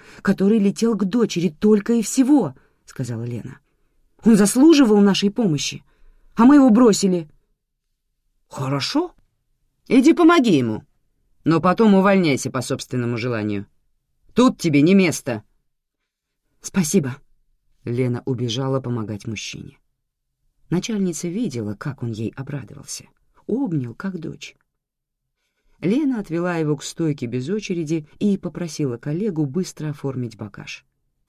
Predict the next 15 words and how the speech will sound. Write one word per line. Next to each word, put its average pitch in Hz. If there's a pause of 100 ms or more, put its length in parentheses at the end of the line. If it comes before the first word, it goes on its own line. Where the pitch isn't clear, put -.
(220)
Потом 226
к -
выходу 196
на 185
паспортный 160
контроль. 151 (600)
И 175
тоже 147
провела 120
без 104
очереди. - (600)
Мужчина 127
шёл 117
медленно, 113
тяжело, 113